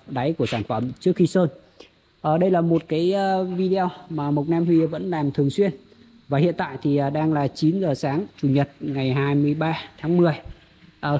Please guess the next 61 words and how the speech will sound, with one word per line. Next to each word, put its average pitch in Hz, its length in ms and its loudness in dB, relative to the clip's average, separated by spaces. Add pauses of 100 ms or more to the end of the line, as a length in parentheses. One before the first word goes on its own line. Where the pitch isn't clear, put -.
khi 214 140 2
khách 233 160 -6
hàng 180 200 2
kiểm 139 220 2
tra 202 220 -2
kỹ 220 300 -6
các 247 120 -4
cái 233 120 -4
sản 151 200 -4
phẩm 127 160 -2
của 135 120 0
mình, 151 180 4 (320)
quý 160 140 2
anh 185 80 -4
chị 190 120 -6 (260)
ký 190 140 0
nhận 214 180 -2
lại 175 220 -2 (160)
dưới 165 180 0
các 196 180 -6
cái 202 100 -4
phần 131 160 -2
gầm 127 220 0
dưới 147 240 0 (460)
để 117 240 -2
sau 165 200 -2
này 156 220 -2 (140)
khi, 160 180 2
ờ, 151 120 0
sơn 160 220 0
hoàn 143 180 0
thiện 170 200 -2
xong 156 220 -4
sản 123 140 -6
phẩm, 107 220 -4 (240)
quý 160 160 4
anh 156 80 6
chị - 180 -2
có 170 140 -2
thể 139 160 -2
kiểm 110 240 -4
tra 151 200 -2
lại 147 240 -4
cái 165 140 -2
chữ 170 160 2
ký 156 140 4
của 147 120 0
mình 127 200 0 (260)
để 101 260 -6
xác 180 140 -6
nhận 180 220 0
lại - 280 -6
cái, 139 220 0
ờ, 151 160 -2
hàng 123 280 -2
của 113 100 -6
mình. 139 160 0 (800)
Vâng, 202 220 0
và 175 240 -2
hai 202 380 -2
bộ 196 160 -2